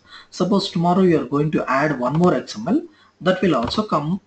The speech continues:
come here with comma separated. You understood, right? So like this, it will come automatically. That is a config resources.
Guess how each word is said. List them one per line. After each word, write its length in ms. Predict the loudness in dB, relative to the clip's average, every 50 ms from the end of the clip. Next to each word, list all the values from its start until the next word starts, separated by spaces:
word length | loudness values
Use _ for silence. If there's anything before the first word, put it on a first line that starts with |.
| _ -6
come 260 | -4 -4 -2 0 0
here 260 | 2 2 2 2 0 0 -2
with 220 | -2 -2 -2 -2
comma 340 | -2 0 0 2 2 0 0
separated. 540 | -2 -4 -8 -8 -10 -16 -14 -14 -16 -20 -20 _ _ _ _
You 120 | -6 -6 -6
understood, 460 | -6 -6 -6 -6 -6 -6 -8 -8 -6
right? 180 | -6 -6 -6 -8 -12 _ _ -18 -16 -16 -16 -18 -18 -16 -10
So 180 | -4 -2 0
like 280 | 2 2 2 2 2 2
this, 380 | 2 2 2 0 -4 -8 -14 -12 -10
it 140 | -10 -6 -6
will 120 | -6 -4
come 220 | -4 -4 -4 -4 -4
automatically. 720 | -6 -6 -6 -8 -8 -8 -10 -10 -10 -8 -4 -4 -2 -2
That 180 | -4 -6 -8
is 120 | -8 -8 -8
a 40 | -10
config 600 | -8 -6 -4 -4 -2 -4 -4 -2 -4 -2 -2 -4
resources. 540 | -6 -6 -8 -10 -14 -16 -18 -20 -20 -20